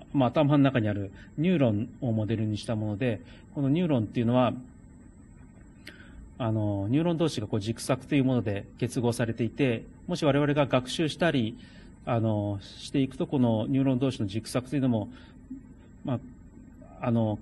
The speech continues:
数とそして太さも増えていって、これが我々の経験となったりとか、学-、知識となるんですけれども、この、あの、ニューロン同士のつながりを、まあ、この、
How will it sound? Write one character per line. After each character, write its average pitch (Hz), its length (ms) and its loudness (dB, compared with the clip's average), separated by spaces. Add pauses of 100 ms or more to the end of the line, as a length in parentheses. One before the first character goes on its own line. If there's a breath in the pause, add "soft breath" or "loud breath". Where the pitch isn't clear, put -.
数 117 320 0
と 107 160 -8
そ 123 140 -6
し - 60 -8
て 131 60 -2
太 165 220 -4
さ 131 140 0
も 101 240 -4 (520)
増 156 80 0
え 135 80 2
て 131 100 0
い 113 40 2
っ - 20 0
て、 - 160 -4
こ - 120 -2
れ 175 100 2
が 180 300 2
我 147 180 2
々 135 160 4
の 123 80 0
経 123 200 2
験 120 220 4
と 117 100 2
な 113 100 2
っ - 40 -2
た - 120 -4
り 98 80 -4
と 127 100 -8
か、 151 300 0 (160)
学-、 - 180 0 (520 loud breath)
知 139 120 -2
識 - 220 -6
と 113 100 2
な 110 120 4
る 104 100 2
ん 92 60 0
で 90 80 -6
す - 100 -12
け - 80 -2
れ 98 60 0
ど 117 100 2
も、 127 200 2 (520 loud breath)
こ 185 100 0
の、 185 280 2 (100)
あ 147 140 0
の、 123 320 2 (320)
ニ 160 120 0
ュ 170 40 2
ー - 20 0
ロ 175 120 2
ン 165 80 0
同 180 160 2
士 175 120 -4
の 110 200 2 (100)
つ - 100 -6
な 123 140 2
が 120 140 2
り 120 120 2
を、 135 260 0 (560 loud breath)
ま 147 80 -4
あ、 - 40 -8
こ 131 120 0
の、 110 260 0